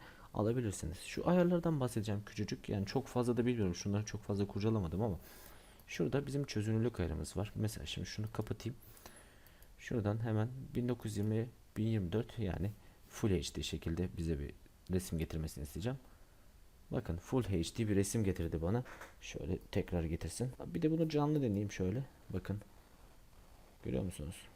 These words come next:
Gayet net bir şekilde bize yayın verebiliyor. Şurada birkaç tane daha özellik var. Onlar da şunlar. Şurada f-, yüz bulma özelliği var bunun mesela.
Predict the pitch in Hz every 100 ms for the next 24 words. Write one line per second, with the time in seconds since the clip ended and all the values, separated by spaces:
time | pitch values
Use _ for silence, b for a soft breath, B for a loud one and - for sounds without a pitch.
0 | - - - - - - - - - -
1 | - - - - - - - - - -
2 | - - - - 113 85 - 113 123 -
3 | - 85 82 82 110 B B B B B
4 | - 107 92 107 - - - - 104 107
5 | 85 107 95 95 92 92 127 B B B
6 | B - - - 156 160 160 160 160 160
7 | 131 104 90 90 - 139 - - - 131
8 | 127 110 123 - 110 95 107 113 - 110
9 | 113 - - 64 95 104 107 123 110 113
10 | 113 110 104 110 110 110 87 71 69 73
11 | 80 - 87